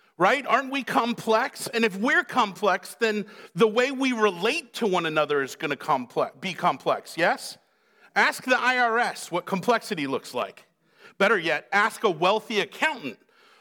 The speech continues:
what the I R S tax <laughs> code looks like, right? As soon as you get into civil and just society issues, the complexity meter grows through the roof.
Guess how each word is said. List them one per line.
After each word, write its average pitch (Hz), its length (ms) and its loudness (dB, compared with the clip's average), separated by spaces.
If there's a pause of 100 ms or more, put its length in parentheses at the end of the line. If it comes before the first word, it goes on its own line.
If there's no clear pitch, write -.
(160)
what 180 240 0
the 180 140 -2
I 160 180 2
R 147 120 0
S - 200 -4
tax 143 260 -2
<laughs> - 20 -14
code 160 340 -2
looks 147 260 -4
like, 123 180 -2
right? 208 240 2 (220)
As 208 100 0
soon 320 340 0
as 311 200 0
you 302 120 -4
get 262 220 -4
into 254 400 -2
civil 269 720 -2 (260)
and 214 240 0
just 240 500 -2
society 240 1000 -2
issues, 160 880 -6 (720)
the 240 100 2
complexity 254 920 -2
meter 185 560 -2 (480)
grows 247 400 0
through 233 240 0
the 240 120 0
roof. 262 680 -4